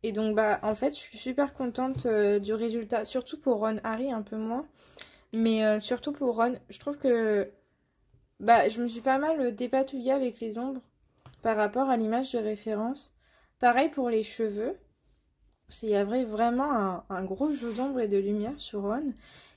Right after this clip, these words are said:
et c'était pas simple à, bah, à, comment dire, à commencer, euh, à commencer à, enfin voilà quoi, à starter quoi.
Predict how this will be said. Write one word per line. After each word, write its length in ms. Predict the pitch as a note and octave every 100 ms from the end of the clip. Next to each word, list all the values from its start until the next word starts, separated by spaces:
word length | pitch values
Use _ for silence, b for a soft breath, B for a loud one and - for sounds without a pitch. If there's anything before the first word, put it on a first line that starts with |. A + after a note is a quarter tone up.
| B
et 60 | G#3+
c'était 320 | - G3+ G#3
pas 200 | A#3+ C4+
simple 400 | - E4 E4+ B3+
à, 320 | G#3+ G3 G3 F#3 F#3 G3+ _ _ _ _ _ _
bah, 260 | G3 G3 F#3+
à, 500 | G#3 G3+ G3 F#3+ F#3+ -
comment 220 | G3+ G3
dire, 280 | G3 G3+ G3+ -
à 100 | G3+
commencer, 640 | - A#3 A#3 A#3 - C#4 B3
euh, 360 | G#3 G3 F#3+ - - b b b b _ _ _ _ _ -
à 80 | G#3+
commencer 560 | B3 A#3 A3+ B3+ E4+
à, 320 | E4+ B3 A3 G#3+
enfin 200 | G#3 G3+
voilà 280 | G3+ G#3 E4+
quoi, 440 | - A3 G3 G3
à 80 | G3
starter 460 | - G#3 - F4
quoi. 300 | F#4+ A3+ G3+